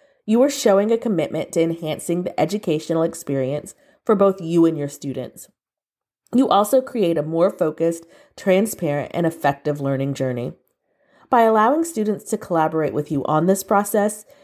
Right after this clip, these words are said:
you help them take charge of their own learning and move them towards academic excellence. Embracing the power of su-, success criteria is not just an option. It is an imperative step towards unblocking the full potential of every learner.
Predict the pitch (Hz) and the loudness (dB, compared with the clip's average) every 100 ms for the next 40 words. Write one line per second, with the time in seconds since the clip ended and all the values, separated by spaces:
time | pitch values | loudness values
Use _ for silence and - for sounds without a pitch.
0 | _ 185 180 202 226 247 240 208 - 175 | _ -2 2 2 2 0 0 -2 -2 2
1 | 160 165 165 147 135 180 185 135 135 131 | 2 2 2 2 2 2 2 0 -2 -4
2 | - - 175 160 151 170 170 147 135 160 | -6 0 4 4 2 -4 -2 0 0 -2
3 | - _ _ 143 143 139 131 131 - 127 | -10 _ _ -2 0 -2 -2 -2 -4 -4
4 | - - 127 - - - _ _ _ _ | -6 -6 -6 -8 -14 -16 _ _ _ _
5 | _ - 240 226 240 277 370 403 - 190 | _ 0 2 4 2 2 -2 -2 0 2
6 | 196 202 175 - 143 - - - 165 165 | 4 2 0 -2 -4 -4 -8 -2 -2 -2
7 | - 175 156 - 151 156 160 - - - | -2 -2 -2 -2 0 2 0 -2 -14 -4
8 | 202 196 196 208 220 180 - 151 - - | 2 4 2 0 -4 -4 -2 -2 -4 -8
9 | 120 190 _ _ _ _ 202 202 196 185 | -12 -14 _ _ _ _ 2 4 4 0
10 | - 190 196 233 233 - 139 - - 170 | 2 2 4 2 -2 0 0 -2 -2 0
11 | 165 165 180 156 147 151 147 147 - 156 | 2 0 2 2 2 0 -2 -4 0 2
12 | 147 160 165 135 139 - - 147 - 139 | 2 -2 -2 -4 -4 -4 -4 -2 -2 0
13 | 131 123 120 107 135 175 | 0 0 0 -2 -4 -8